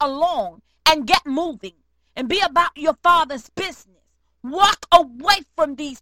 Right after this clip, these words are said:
people, from these situations, from these dealings. Your soul is being tampered with. I call it soul tampering. Some of these leaders are not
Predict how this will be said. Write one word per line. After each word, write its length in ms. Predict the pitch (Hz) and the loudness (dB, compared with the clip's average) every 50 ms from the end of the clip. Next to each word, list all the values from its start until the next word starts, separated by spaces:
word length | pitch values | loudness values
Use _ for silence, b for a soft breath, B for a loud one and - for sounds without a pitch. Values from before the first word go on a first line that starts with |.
| _ | _
people, 560 | - - 392 415 403 - - 311 269 220 - _ _ _ _ _ _ _ | -6 -4 -4 -4 -4 -4 -6 -6 -6 -6 -8 _ _ _ _ _ _ _
from 180 | - 320 311 269 | -2 -2 0 -2
these 240 | 349 339 320 277 | -6 -10 -10 -12
situations, 1000 | - - 381 349 - - 339 320 277 277 359 415 440 370 - - - 302 262 233 | -10 -10 -10 -8 -8 -8 -8 -6 -2 0 0 0 0 -2 -8 -12 -12 -12 -14 -14
from 200 | - - 320 311 | -10 -10 -10 -8
these 360 | 285 320 311 285 247 208 208 202 | -8 -10 -10 -10 -12 -16 -20 -16
dealings. 580 | _ - 349 392 440 440 370 294 175 175 _ _ _ _ _ _ _ _ _ _ _ _ _ _ _ _ _ _ _ _ _ _ _ _ _ _ _ _ _ _ _ _ _ _ _ _ _ _ _ _ _ _ _ _ _ _ _ _ _ _ | _ -4 -2 0 0 0 0 -2 -8 -12 _ _ _ _ _ _ _ _ _ _ _ _ _ _ _ _ _ _ _ _ _ _ _ _ _ _ _ _ _ _ _ _ _ _ _ _ _ _ _ _ _ _ _ _ _ _ _ _ _ _
Your 220 | 240 262 320 330 | 0 2 2 2
soul 960 | 254 - - - - - - 403 359 392 453 440 392 320 277 226 190 170 - - _ _ _ _ _ _ _ _ | 2 -2 -10 -16 -14 -6 -2 0 2 2 2 2 0 -2 -4 -6 -10 -14 -18 -20 _ _ _ _ _ _ _ _
is 240 | - 311 - - - | -10 -10 -10 -12 -16
being 320 | _ - 339 339 302 277 262 | _ -8 -8 -8 -8 -10 -14
tampered 720 | - - - - 403 453 427 - _ 302 285 - 240 226 | -14 -14 -12 -6 -4 -4 -4 -4 _ -14 -14 -14 -14 -16
with. 220 | 220 196 151 - _ _ _ _ _ _ _ _ _ _ _ _ _ _ _ _ _ _ _ _ _ _ _ _ _ - | -16 -16 -16 -18 _ _ _ _ _ _ _ _ _ _ _ _ _ _ _ _ _ _ _ _ _ _ _ _ _ -2
I 80 | 320 | -2
call 340 | 320 - - 349 359 349 339 | -2 -2 -6 -4 -4 -4 -6
it 140 | 339 - - | -6 -10 -16
soul 440 | - - 403 392 427 453 440 392 285 | -10 -6 -4 -2 -2 -2 -4 -4 -8
tampering. 560 | - - - 349 302 240 185 _ - 180 - _ _ _ _ _ _ _ _ _ _ _ _ _ _ _ _ _ _ _ _ _ _ - | -12 -12 -10 -8 -8 -8 -10 _ -20 -20 -20 _ _ _ _ _ _ _ _ _ _ _ _ _ _ _ _ _ _ _ _ _ _ -8
Some 160 | 392 427 466 | -4 -4 -2
of 80 | 453 | -2
these 220 | 453 415 392 320 277 | 0 -2 -2 -4 -8
leaders 580 | 320 330 339 339 427 427 427 359 339 - - - - | -10 -10 -6 -2 -2 -2 -2 -2 -6 -8 -8 -4 0
are 160 | 320 311 285 | 0 0 0
not 360 | 277 285 294 349 403 453 | -4 -2 0 2 2 2